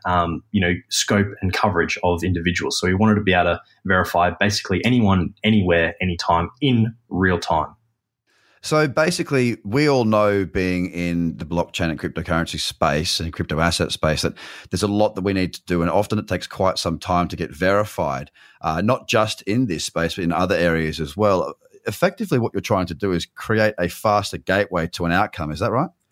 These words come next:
Speaker 1: That's absolutely correct. Um, instead of, you know, having to upload, you know, utility bills and take a picture of yourself holding up a piece of paper, um, saying, "I am this person on this date," um, we wanted to be able to provide the tools that allow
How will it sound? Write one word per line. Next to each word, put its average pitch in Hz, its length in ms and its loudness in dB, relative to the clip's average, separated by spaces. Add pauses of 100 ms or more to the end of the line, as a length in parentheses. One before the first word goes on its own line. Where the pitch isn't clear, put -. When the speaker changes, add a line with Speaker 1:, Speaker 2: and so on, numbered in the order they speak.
(140)
Speaker 1:
That's 107 200 0 (120)
absolutely 101 500 2
correct. - 460 -2 (160)
Um, 85 360 2
instead 101 300 0
of, 95 180 0 (440)
you 101 100 2
know, 92 60 4
having 98 300 2
to 90 340 2 (400)
upload, 95 340 2
you 85 80 -2
know, 80 60 -2
utility 117 440 2
bills 98 380 2
and 90 220 0
take 101 200 0
a 117 60 -2
picture 101 400 0
of 92 100 0
yourself 95 360 0
holding 98 280 2
up 98 140 0
a 110 40 0
piece 101 280 -2
of 107 80 0
paper, 110 400 2 (400)
um, 87 220 0
saying, 90 320 0
"I 95 180 4
am 92 140 2
this 90 120 -2
person 101 380 0
on 95 60 4
this 95 160 2
date," 95 340 0 (160)
um, 90 160 0
we 107 80 4
wanted 104 240 4
to 87 60 -2
be 95 100 0
able 87 160 4
to 85 60 -12
provide 92 280 0
the - 60 0
tools 101 400 0
that - 140 -2
allow 90 400 4